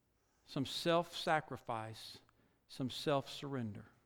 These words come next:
You have to be willing to let go of yourself, to let go of your preferences and your way, to let Jesus have His way with your life. Remember what Jesus prayed in the Garden of Gethsemane? I brought you there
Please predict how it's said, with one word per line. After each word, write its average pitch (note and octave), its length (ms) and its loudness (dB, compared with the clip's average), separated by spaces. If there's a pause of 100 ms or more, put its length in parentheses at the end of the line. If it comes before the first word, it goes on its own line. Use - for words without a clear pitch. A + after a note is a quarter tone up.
(1080)
You C#3 80 0
have F3+ 160 6
to G3 60 0
be G#3+ 140 10
willing A3+ 320 12
to F3+ 60 12
let F#3 240 12
go G3 160 10
of F#3 100 4
yourself, F#3+ 680 2 (1080)
to F#3+ 100 8
let G3+ 220 12
go G#3+ 200 12
of E3+ 120 8
your G#3 180 12
preferences D#3 960 2 (800)
and D#3 120 4
your C4 220 12
way, D3+ 320 8 (920)
to D3+ 60 0
let E3+ 160 4
Jesus D3+ 500 2
have D3 200 2
His E3 240 -2
way B2 180 0
with A2 180 -6
your B2 100 -6
life. G#2 320 -4
Remember E3+ 420 6
what D3 200 2
Jesus C#3+ 420 2
prayed D3 460 2
in C3 100 0
the B2 60 -2
Garden C3+ 340 4
of C3 80 -6
Gethsemane? D3+ 460 0
I A#2+ 80 2
brought C3+ 340 2
you C3 80 -2
there B2+ 220 0